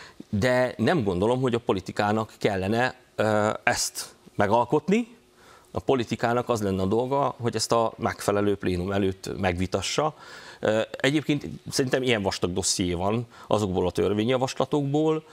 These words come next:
amelyek a szakszervezetek házatájáról jöttek. Most is egyébként, ö,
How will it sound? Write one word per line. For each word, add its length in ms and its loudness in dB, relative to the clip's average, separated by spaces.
amelyek 380 0
a 220 2
szakszervezetek 540 -2
házatájáról 760 -2
jöttek. 520 -2
Most 300 2
is 140 -2
egyébként, 640 0
ö, 400 2